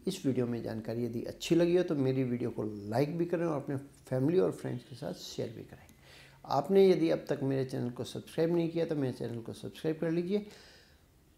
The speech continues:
और बेल आइकन का बटन जरूर दबाएं, जिससे कि मेरी आने वाली हर एक वीडियो आप तक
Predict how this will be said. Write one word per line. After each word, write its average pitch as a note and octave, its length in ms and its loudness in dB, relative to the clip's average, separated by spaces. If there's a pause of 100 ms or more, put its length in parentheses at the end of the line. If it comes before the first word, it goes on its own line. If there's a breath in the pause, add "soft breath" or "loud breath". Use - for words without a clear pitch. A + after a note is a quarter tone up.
(220)
और D#3 180 8
बेल C#3+ 280 8
आइकन C3+ 280 2
का B2+ 100 -2
बटन D3+ 440 -8
जरूर G#2 200 -8
दबाएं, - 280 -18 (340)
जिससे D3+ 300 4
कि F#3+ 140 2
मेरी E3+ 280 6
आने C3 240 2
वाली B2+ 200 2
हर A#2+ 160 -2
एक C#3+ 160 -2
वीडियो B2 260 0
आप G#2+ 200 -6
तक D3 100 -8